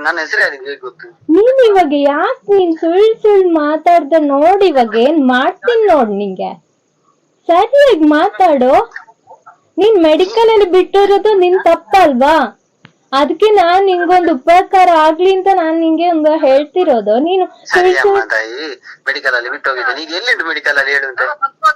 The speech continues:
Speaker 2: ಸ್ವಸ್ತಿಕ್ ಮೆಡಿಕಲ್ ಗೆ ಹೋದ್ಯಾ ಅಲ್ಲ ಬೇರೆ ಮೆಡಿಕಲ್ ಗೆ ಹೋದ್ಯಾ ಅನ್ನೋದು ನಂಗೆ ಗೊತ್ತಿಲ್ಲ. ಅಲ್ಲಿ
Speaker 1: ಎಲ್ಲಿ-,
Speaker 2: ಹೇಳಿ.
Speaker 1: ಎಲ್ಲಿನ? ಸ್ವಸ್ತಿಕ್ ಮತ್ತೆ?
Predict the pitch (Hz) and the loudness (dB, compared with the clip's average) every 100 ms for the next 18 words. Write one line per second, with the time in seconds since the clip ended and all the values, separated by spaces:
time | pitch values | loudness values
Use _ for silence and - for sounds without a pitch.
0 | - - 370 359 392 - 466 453 392 381 | -6 -10 0 2 2 0 -2 0 0 2
1 | 392 427 392 381 339 277 254 247 262 311 | 0 2 2 4 4 2 2 0 0 -2
2 | 262 339 370 370 349 302 320 349 415 403 | -2 0 2 2 2 0 2 2 2 0
3 | 359 320 339 320 320 330 285 254 269 277 | 0 0 0 2 2 2 0 0 0 0
4 | 285 392 381 311 294 277 269 - 403 320 | 0 0 0 -2 0 0 0 0 2 2
5 | 233 226 - _ - 247 302 370 330 311 | 0 -4 -8 _ -8 -2 2 2 2 2
6 | 381 415 359 - 294 220 254 359 254 254 | 2 2 0 -4 -6 -2 0 0 -2 -4
7 | 175 - 226 233 294 349 - | -4 -8 -6 -4 -2 -4 -6